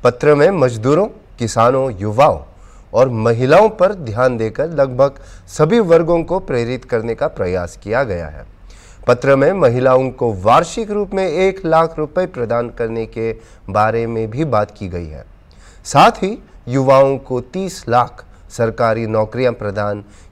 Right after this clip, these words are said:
की जाने की भी उल्लेख है। पत्र में मनरेगा के कामगारों को रोजगार की दिनचर्या में चार सौ रुपए की दर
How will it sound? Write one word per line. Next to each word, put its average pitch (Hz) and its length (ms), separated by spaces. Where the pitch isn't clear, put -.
की 220 160
जाने 123 340
की 127 140
भी 143 140
उल्लेख 104 500
है। 73 220
पत्र 220 320
में 214 200
मनरेगा 170 680
के 170 400
कामगारों 156 640
को 127 160
रोजगार 127 580
की 156 340
दिनचर्या 143 680
में 165 300
चार 127 240
सौ 127 180
रुपए 120 340
की 113 200
दर 123 280